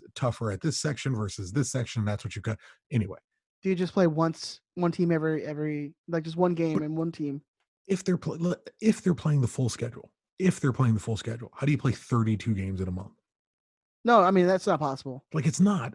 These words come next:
Speaker 1: They're go-, they're asking these guys to leave for months at a time. It's not gonna, I, I, I hope it doesn't happen. It would be gross if it happens. So I hope it doesn't happen.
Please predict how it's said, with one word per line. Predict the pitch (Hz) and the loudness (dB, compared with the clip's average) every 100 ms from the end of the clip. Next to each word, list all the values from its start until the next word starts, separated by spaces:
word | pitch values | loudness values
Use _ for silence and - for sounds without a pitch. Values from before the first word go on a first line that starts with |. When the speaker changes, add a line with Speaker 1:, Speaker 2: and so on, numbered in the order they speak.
| - | -4
Speaker 1:
They're | 151 | -4
go-, | 139 - | -2 -4
they're | 139 139 | -4 -4
asking | 127 143 - 147 | -4 -4 -2 0
these | 131 | 0
guys | 110 120 107 | -2 -6 -6
to | - | -6
leave | 107 113 104 | -4 -2 -4
for | - 107 101 - | -4 -6 -8 -6
months | 107 110 113 113 110 - | -2 4 4 4 2 -2
at | 107 | -4
a | |
time. | - 117 104 - _ _ _ _ _ _ | -4 -6 -8 -10 _ _ _ _ _ _
It's | - - | -12 -4
not | 120 135 139 | -2 -2 -2
gonna, | 123 117 127 | -4 -6 -4
I, | 131 139 | -6 -4
I, | - 139 - _ _ _ _ _ | -6 -8 -10 _ _ _ _ _
I | - | -6
hope | 101 214 147 | 2 2 4
it | |
doesn't | 104 85 110 | 0 -4 -10
happen. | 107 98 - | -12 -14 2
It | 165 | 6
would | 156 | 6
be | 135 | 4
gross | 107 104 110 - | 0 2 0 0
if | 104 | -6
it | 104 | -6
happens. | 87 - - - _ | -10 -14 -18 -20 _
So | - 127 | -10 -4
I | |
hope | 117 120 | 0 0
it | 104 | 0
doesn't | 101 113 | -4 -6
happen. | 113 - - | -8 -10 -16